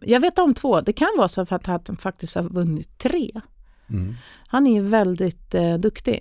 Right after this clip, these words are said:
Speaker 1: eh, på, eh, att jobba med integrerad kommunikation. Ehm, också väldigt duktig på, han har ju vunnit pris bland annat för också intern kommunikationskampanjer,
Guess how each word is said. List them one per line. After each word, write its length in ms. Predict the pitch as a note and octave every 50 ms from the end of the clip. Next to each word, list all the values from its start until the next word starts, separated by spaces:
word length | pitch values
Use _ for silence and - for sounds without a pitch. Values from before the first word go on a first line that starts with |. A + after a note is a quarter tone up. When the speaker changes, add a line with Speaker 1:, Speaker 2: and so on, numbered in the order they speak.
| - -
Speaker 1:
eh, 520 | - F#3+ F#3 F#3 F#3 F3+ F3+ F3 F3 E3+ F3 - -
på, 540 | - - F#3+ E3+ E3 - - - - - - -
eh, 520 | - - - E3+ E3 E3 E3 E3 D#3+ - -
att 120 | E3+ -
jobba 400 | G#3 G3 F3+ E3+ F3 F3 F3+ F3
med 180 | E3+ E3 E3 E3
integrerad 580 | E3 E3 - F#3+ F#3 A3+ D4+ E4 B3+ F#3+ E3 -
kommunikation. 640 | - F#3 F3+ F3+ - - G3 - - - - D#3+ - - - - - - - - - - - - - - - - - - -
Ehm, 920 | - F#3+ F#3 F3+ F3 E3+ E3+ E3 E3 E3 E3 E3 D#3+ D#3+ D#3+ E3 E3+ - - _ -
också 280 | - F3 - - -
väldigt 200 | G3 F#3 F3+ -
duktig 380 | - F3 - - - F#3 E3 -
på, 200 | - - E3 E3
han 100 | F3 F#3
har 80 | G3 F#3+
ju 60 | F#3
vunnit 240 | F#3+ F#3+ F#3+ F#3 -
pris 260 | - C4+ A#3+ F#3+ -
bland 220 | G#3 F#3+ F3+ E3
annat 300 | D#3 D3+ - E3+ E3 -
för 140 | - - -
också 240 | - E3+ - - F3+
intern 380 | E3+ E3+ - F#3+ F#3+ F3 E3+
kommunikationskampanjer, 1400 | E3+ - F3 E3 D#3+ - - D#3 - F#3 F#3+ F#3 - - F#3+ F#3 - - D4 F4 E4+ A3+ F3 - - - F3 -